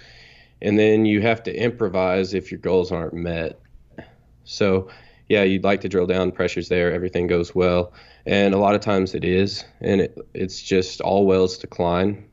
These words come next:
and you have to do different things. So you could leave it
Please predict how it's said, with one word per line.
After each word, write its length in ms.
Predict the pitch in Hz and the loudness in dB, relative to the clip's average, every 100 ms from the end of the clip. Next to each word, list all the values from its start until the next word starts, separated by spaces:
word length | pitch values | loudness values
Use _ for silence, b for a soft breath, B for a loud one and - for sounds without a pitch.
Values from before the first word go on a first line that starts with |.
| _ - | _ -4
and 420 | 98 92 90 90 | 0 2 2 -2
you 240 | 92 92 95 | -2 -2 0
have 200 | 85 - | -2 -2
to 100 | 90 | -4
do 120 | 87 | 0
different 320 | 90 - 76 | 0 -2 -4
things. 300 | 92 87 87 - _ _ - | -2 0 -2 -8 _ _ -14
So 180 | - 90 | -2 0
you 220 | 95 107 | 0 -2
could 280 | 107 104 101 | 0 0 2
leave 200 | 98 95 | 2 2
it 180 | - | 0